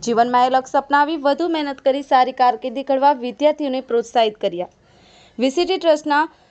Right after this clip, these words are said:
ટ્રસ્ટી જનાબ ઇનાયતભાઈ કોઠીવાલા, વી સી ટી ટ્રસ્ટના સી ઈ ઓ નુસરત જહાં કાઝી તેમજ વી સી ટી સંકુલના વિવિધ વિભાગના આચાર્યશ્રીઓએ કાર્યક્રમમાં ઉપસ્થિત રહી વિદ્યાર્થીનીઓને દુઆ સાથે શુભેચ્છા પાઠવી હતી.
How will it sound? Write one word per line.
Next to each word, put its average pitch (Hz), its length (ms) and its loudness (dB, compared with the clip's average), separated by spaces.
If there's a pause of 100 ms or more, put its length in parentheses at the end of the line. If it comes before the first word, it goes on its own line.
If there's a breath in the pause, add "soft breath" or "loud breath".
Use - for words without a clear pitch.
(180 soft breath)
ટ્રસ્ટી 277 420 0
જનાબ 269 400 0
ઇનાયતભાઈ 302 540 0
કોઠીવાલા, 269 560 2
વી 247 160 -6
સી 262 160 -10
ટી 262 120 -8
ટ્રસ્ટના 254 480 -2
સી 254 300 -6
ઈ 262 40 -4
ઓ 277 260 -2 (520 soft breath)
નુસરત 285 440 0
જહાં 285 280 0
કાઝી 269 360 2
તેમજ 269 320 -6
વી 254 140 -4
સી 320 160 -6
ટી 339 120 -2
સંકુલના 269 500 0
વિવિધ 247 360 -6
વિભાગના 277 500 0
આચાર્યશ્રીઓએ 254 680 -2
કાર્યક્રમમાં 233 560 0
ઉપસ્થિત 247 400 -6
રહી 294 200 0
વિદ્યાર્થીનીઓને 277 840 -4
દુઆ 247 260 0
સાથે 254 340 -2
શુભેચ્છા 240 460 -4
પાઠવી 214 420 -2
હતી. - 200 -10